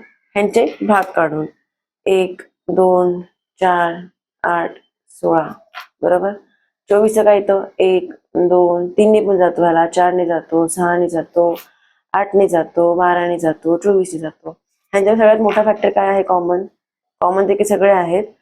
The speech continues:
मग सगळ्यात मोठा कोणता आहे? आठ. म्हणजे त्या दोरखंडाचे आपल्याला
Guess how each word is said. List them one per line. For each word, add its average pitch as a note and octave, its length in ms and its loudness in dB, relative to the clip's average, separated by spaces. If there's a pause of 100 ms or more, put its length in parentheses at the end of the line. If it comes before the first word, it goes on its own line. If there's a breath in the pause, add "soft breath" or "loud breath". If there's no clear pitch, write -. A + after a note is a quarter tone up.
(340)
मग F#3 80 -6
सगळ्यात F#3+ 200 4
मोठा F#3+ 260 0
कोणता F#3+ 300 0
आहे? G3 300 -4
आठ. C3+ 200 -6 (440)
म्हणजे F#3+ 140 2
त्या G3 100 4
दोरखंडाचे G3+ 520 2
आपल्याला F3+ 340 2